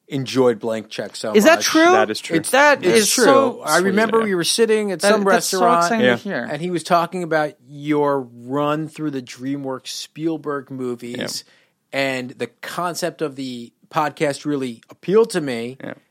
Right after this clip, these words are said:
Speaker 1: And I, I mean, I haven't listened to every episode. I've listened to
Speaker 2: I haven't either. <laughs>
Speaker 1: Yeah, I've listened to a
Speaker 2: Yeah.
Speaker 1: hundred episodes
Speaker 3: Yeah, yeah.
Speaker 1: of your podcast,
Speaker 3: Yeah.
Speaker 1: and, uh, and we really, yeah, we love it.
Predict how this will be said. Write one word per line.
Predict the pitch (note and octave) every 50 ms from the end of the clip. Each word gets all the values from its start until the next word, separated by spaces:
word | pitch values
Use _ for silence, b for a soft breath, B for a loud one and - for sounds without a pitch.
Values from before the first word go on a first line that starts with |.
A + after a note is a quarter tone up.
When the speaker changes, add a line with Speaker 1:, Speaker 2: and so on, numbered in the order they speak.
| _ - E3
Speaker 1:
And | F3+ E3+
I, | G#3 C4+ C4+ A3+
I | A3+
mean, | G3 F#3 D3+ C3+
I | A#2+ A#2+
haven't | A2+ G2 F#2+
listened | F2+ - - -
to | -
every | A2 - - -
episode. | - - - - - G2 C3 - - -
I've | D#3 E3 D#3
listened | E3+ E3+ D#3+ E3 D#3 -
to | - D3 C#3+ C3+ C3
Speaker 2:
I | A#2+
haven't | C3+ D#3+ D3+ C#3 E3
either. | F#3+ G3+ D3 B2+ - -
<laughs> | - - F4
Speaker 1:
Yeah, | - - - - - - - -
I've | G3+ A3+ A#3+ F#3
listened | - A#3 G#3 - A3+ G3 -
to | G#3 G#3 G3+ G3 F#3+ G#3 B3 B B B B -
a | C3 B2
Speaker 2:
Yeah. | - F3 D3
Speaker 1:
hundred | - A3 C4 E4 E4 D4 B3+ F3 C#3
episodes | A2+ G2+ - - A2+ - - B2 A2+
Speaker 3:
Yeah, | A#2 A#2 A2+ A2 G#2+ C3
yeah. |
Speaker 1:
of | C3 A#2 A#2
your | A#2+ A2+ G#2
podcast, | A2+ G#2+ G2+ G2 - A2+ A2+ A2 G2+ - - _
Speaker 3:
Yeah. | - - - - _ _ D3+ D3
Speaker 1:
and, | D3+ D3+ D#3 D#3 D3+ D3+
uh, | D3+ D3+ D#3 D#3 D#3 D#3+ -
and | E3+
we | F3 G3
really, | F#3 E3+ G3+ A3 A3 G#3
yeah, | E3+ D3 G#2+ - -
we | A2+ C3 C3+
love | C#3+ D3+ E3 E3 D#3
it. | E3 E3 D#3 _